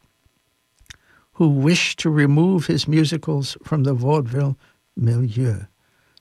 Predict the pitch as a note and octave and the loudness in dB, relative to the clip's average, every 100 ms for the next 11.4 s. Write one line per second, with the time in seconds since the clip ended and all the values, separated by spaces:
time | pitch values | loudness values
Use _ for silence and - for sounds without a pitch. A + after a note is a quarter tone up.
0 | _ C3 B2+ C3+ C3+ A#2+ A#2 A#2+ G#2 - | _ 0 2 2 0 -2 2 0 0 -2
1 | A2 G2+ - D3+ D3+ G3 _ _ _ - | -2 -2 -2 0 0 -2 _ _ _ -20
2 | _ _ - A#2 G#2+ B2 A#2+ A#2 B2+ A#2 | _ _ -6 -4 -2 -2 -2 0 0 -2
3 | - F#2 F#2 F2+ - _ _ _ _ _ | -4 -8 -8 -12 -18 _ _ _ _ _
4 | _ - G2+ A#2+ D3 D#3+ - E3 - D#3+ | _ -10 -2 2 2 0 -6 -4 0 0
5 | C3+ - A2 - C3+ - C#3+ A#2+ D3 C#3 | 0 -2 -8 -2 -4 0 0 2 2 2
6 | B2+ _ _ _ - - A2+ B2 - D#3+ | -2 _ _ _ -8 -2 -2 -2 -2 -4
7 | - D3+ F3 D3+ - B2 - C#3 B2 A#2 | 0 -2 -2 -8 -8 -6 -2 0 0 -2
8 | - _ _ _ _ - - C3 C3 - | -8 _ _ _ _ -4 0 2 0 -2
9 | C3 A#2 A#2+ C3 C3 - C#3 C3+ A#2+ A#2 | -2 0 0 0 0 -2 -4 -4 -4 -6
10 | - G#2+ - B2 - C3+ B2+ A2 A#2+ B2 | -6 -6 -2 -4 -2 -4 -2 -4 -4 -6
11 | - B2+ A2+ F#2+ | -6 -4 -4 -6